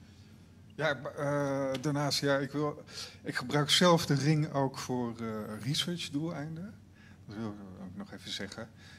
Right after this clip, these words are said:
Hè, eh, Ruip Atlas is, eh, superhandig natuurlijk om bepaalde metingen mee te doen. Maar, eh, ook binnen een, een netwerk. Maar daarmee kan je niet alles. Bijvoorbeeld geen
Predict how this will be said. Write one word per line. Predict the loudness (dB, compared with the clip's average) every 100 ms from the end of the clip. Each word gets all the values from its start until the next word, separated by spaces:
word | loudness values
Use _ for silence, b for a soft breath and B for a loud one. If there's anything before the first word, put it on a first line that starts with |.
| B
Hè, | -4 -4
eh, | -4 -6
Ruip | 0 0 2
Atlas | 0 2 0 0
is, | -2 -2 -2
eh, | -4
superhandig | -2 -4 -4 -6 -4 -4 -4
natuurlijk | -6 -2 -2 -4 -6
om | -6 -6
bepaalde | -4 -2 -2 -2
metingen | 0 0 0 -2
mee | -2 -4
te | -6
doen. | -2 -2 -2 -8 B B B B B
Maar, | 2 4 4 0 -8 -16 -10
eh, | -8 -6 -6 -6 -8 -4
ook | 4 4 4
binnen | 2 4 2 -2 -8
een, | -8 -6 -6
een | -6 -4 0
netwerk. | 0 -2 -6 -10 -12 B B B B B -2
Maar | 4
daarmee | 6 6 4 2
kan | 0 2
je |
niet | 2 0
alles. | 0 0 0 -4 -6
Bijvoorbeeld | -8 -4 -2 -2 -4 -6 -8
geen | -8 -6 -4 -4